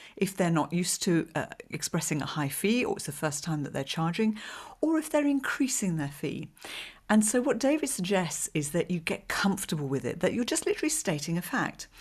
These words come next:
And he uses salt and pepper. I don't have salt and pepper handy on my desk. What I have is some lovely cowshed hand cream, really nice, by the way, and I've got some tissues, um, and I'm not getting commission from any of these brands, by the way, but, uh, I happen to have these on my desk, so I'm gonna use these.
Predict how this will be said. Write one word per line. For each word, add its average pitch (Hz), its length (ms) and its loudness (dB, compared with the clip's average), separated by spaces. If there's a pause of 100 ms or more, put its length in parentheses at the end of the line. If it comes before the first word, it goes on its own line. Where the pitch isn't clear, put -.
(200)
And 196 140 -2
he 285 160 4
uses 220 280 2
salt - 200 -2
and 156 100 -8
pepper. 143 380 -4 (760)
I 196 40 0
don't 233 240 4
have 208 180 0
salt - 220 0
and 160 80 -4
pepper 165 180 -2
handy 151 320 0
on 135 100 -2
my 139 120 -2
desk. - 440 -6
What 196 160 0
I 370 60 0
have 170 400 0 (300)
is 175 80 -4
some 175 200 2
lovely 202 300 0
cowshed 180 480 0
hand 143 300 -4
cream, 156 300 -4 (100)
really 170 200 2
nice, 135 220 0
by - 160 -4
the 170 60 -4
way, 165 180 -4 (460)
and 175 120 6
I've 208 140 6
got - 220 0
some 214 260 4 (140)
tissues, - 640 2
um, 160 320 0
and 175 160 2
I'm 185 140 4
not 202 120 4
getting 180 200 0
commission 156 380 -2
from 160 180 -4
any 165 180 4
of 147 120 -2
these 127 120 -6
brands, 139 420 -2
by 135 180 -6
the 127 80 -4
way, 151 180 0 (360)
but, - 320 10
uh, 180 140 6
I 170 60 2
happen 185 220 4
to - 80 -4
have 156 120 0
these 151 160 0
on 143 100 0
my 165 120 0
desk, 185 280 4
so 180 120 0
I'm 170 80 2
gonna 170 160 4
use 151 240 2
these. - 340 -6